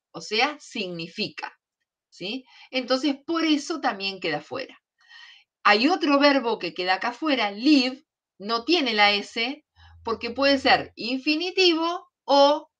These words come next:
em, eh, el verbo en, eh, en las, la primera, segunda, eh, del singular o primera, segunda y tercera del plural,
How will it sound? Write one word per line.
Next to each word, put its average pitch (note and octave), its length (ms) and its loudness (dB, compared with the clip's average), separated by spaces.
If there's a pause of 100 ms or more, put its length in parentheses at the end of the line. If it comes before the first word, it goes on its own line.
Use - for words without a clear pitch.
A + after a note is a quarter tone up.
(640)
em, E3 840 -4 (540)
eh, D3 880 -8
el F3+ 200 -4
verbo G#3 480 2
en, G#3 380 -6 (100)
eh, D3+ 540 -10 (100)
en D#3+ 180 -10
las, D3 460 -8
la D3+ 260 -4
primera, G3 760 4 (240)
segunda, F#3 1120 -2 (600)
eh, C#3 460 -10
del C#3+ 180 -6
singular F#3+ 840 8
o E3+ 140 2
primera, E3+ 380 -2
segunda E3 300 -6
y E3+ 60 -4
tercera E3 460 0
del D3+ 300 -2
plural, C#3 500 -2